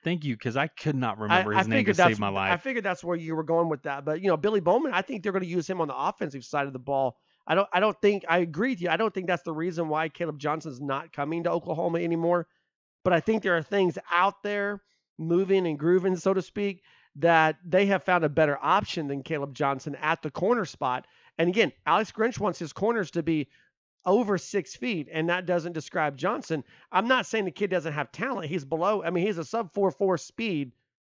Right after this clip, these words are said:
Speaker 2: But again, sub four four speed when you're trying to guard a six six receiver, it's not really helping you out very much. We can look at Brendan Radley Hiles for that example.
Speaker 1: How much of the Iowa State game is actually shaping your opinion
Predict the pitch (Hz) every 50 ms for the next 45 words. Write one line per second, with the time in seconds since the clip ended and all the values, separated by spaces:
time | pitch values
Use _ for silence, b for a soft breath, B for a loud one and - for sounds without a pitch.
0 | _ _ _ _ - 143 170 180 175 160 175 156 233 269 220 170 143 - _ _
1 | _ _ - - 214 214 170 - 214 202 180 - 190 185 170 - - - 247 247
2 | 226 202 170 180 175 170 170 151 - 202 202 180 175 165 160 151 151 151 170 170
3 | 160 160 143 - - 180 165 - - - 185 147 - - 147 - - 208 233 220
4 | 175 165 156 143 135 _ _ _ _ _ _ - 208 233 214 196 190 170 190 220
5 | - - 185 175 196 208 185 160 151 143 139 139 139 - - 185 190 - 214 196
6 | 190 185 - 175 160 127 156 185 190 190 180 170 165 160 160 143 - 208 233 240
7 | 202 165 151 143 143 131 - - _ _ _ _ _ _ _ _ - 180 185 180
8 | 180 175 160 151 127 135 147 123 - 98 - - - - - 170 175 180 190 202
9 | 208 - - - - - 147 139 135 127 123 117 - - 120 120 127 135 135 123
10 | 113 107 - - - - 113 110 107 107 110 107 104 104 98 95 - _ - 127
11 | 131 139 - - - 139 127 117 107 - - - 123 120 113 113 120 113 107 101
12 | 101 101 98 - - - 120 120 117 113 107 104